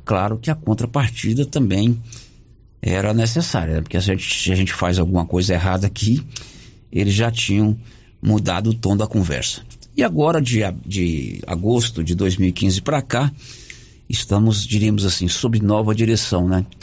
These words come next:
A vinda do Valdir aqui pro, pra, pra Rádio Rio Vermelho,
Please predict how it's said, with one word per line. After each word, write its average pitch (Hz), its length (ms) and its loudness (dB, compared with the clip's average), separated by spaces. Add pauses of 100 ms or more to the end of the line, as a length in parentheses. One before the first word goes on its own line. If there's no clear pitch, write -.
(440)
A 82 140 0
vinda 117 280 2
do 110 120 2
Valdir 95 500 0
aqui 87 220 -2
pro, 76 280 -2 (560)
pra, 76 220 -2
pra - 160 -4
Rádio 85 320 -2
Rio 85 80 2
Vermelho, 80 540 2